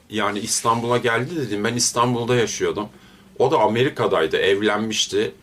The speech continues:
Belki hani anlaşmalı bir evliliktir büyük ihtimalle orada yaşayabilmek için. Hem de orada Seattle'da, yani en güvenli, en huzurlu şehirlerden birinde yaşıyordu. Uzaktan onunla konuşmuştuk yani. WhatsApp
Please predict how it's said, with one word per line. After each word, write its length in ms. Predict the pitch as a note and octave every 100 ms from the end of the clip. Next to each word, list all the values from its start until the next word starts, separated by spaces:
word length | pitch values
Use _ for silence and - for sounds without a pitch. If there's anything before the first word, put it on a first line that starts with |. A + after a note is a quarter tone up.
| _ -
Belki 320 | A#2 F#2+ -
hani 300 | G2 G2 G2 - - - - - - - - _ _ - _ _ _ _ _ -
anlaşmalı 720 | C3 B2 B2 A2+ - A2+ A2+
bir 120 | G#2 E2+
evliliktir 560 | D#2 D#2+ D#2 - F2
büyük 160 | G2 F2+
ihtimalle 420 | - F#2+ F2+ F2
orada 320 | F2+ F#2+ F#2
yaşayabilmek 720 | F#2 E2 G2+ F2+ F2 F2 F2
için. 200 | - A2
Hem 240 | G#2 A#2 B2+
de 60 |
orada 260 | A#2+ B2+ B2
Seattle'da, 720 | - G#2+ A2+ A#2 G2+ E2 E2+
yani 220 | F2 F#2
en 300 | G2+ B2 B2+
güvenli, 500 | G#2+ G2 F#2+ F#2+ G2
en 260 | - A2 B2
huzurlu 580 | G2+ G2 F#2 F2+ F#2 B2
şehirlerden 720 | - F#2 F#2+ F2+ F2+ G#2+ G2+
birinde 320 | E2+ F2+ G2+
yaşıyordu. 560 | F#2+ - D#2 C#2 D2 - _ _ - - _ _ - - - - - - _ _ _ _ _ _ _ -
Uzaktan 500 | G#2 B2 A#2+ - B2+
onunla 280 | B2 B2 B2+
konuşmuştuk 760 | B2 A#2 A2 B2+ B2 - D#2
yani. 320 | F2 D#2+ D#2 D#2
WhatsApp 560 | E2+ G2 - A#2 G#2+